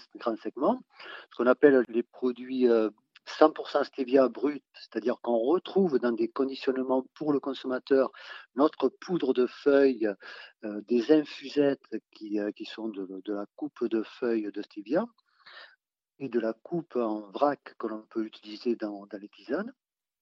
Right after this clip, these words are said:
C'est la premier-, euh, première, euh, première gamme de produits. On a développé, euh, des tisanes françaises dans lesquelles on a,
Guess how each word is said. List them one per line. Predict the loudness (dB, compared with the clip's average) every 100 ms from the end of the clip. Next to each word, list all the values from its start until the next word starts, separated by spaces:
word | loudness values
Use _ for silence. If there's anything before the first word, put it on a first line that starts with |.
| -20 -20
C'est | 2 2
la | 2
premier-, | 2 2 4 4
euh, | 6
première, | 4 0 -2 0
euh, | 0
première | -2 -2 0 0
gamme | 0 -2 -2
de |
produits. | -16 -16 -16 0 0 0 -12 -16 -10
On | 4
a | 6
développé, | 6 4 0 0 4 4 6
euh, | 4
des | 4 0 0 _ _
tisanes | -18 -14 2 4 4 0 -6 -6 _ _ _
françaises | -20 -6 -2 -2 0 0 0 -4 -6 -8 -8
dans | -6
lesquelles | -6 -2 -2 -2
on | -4
a, | -10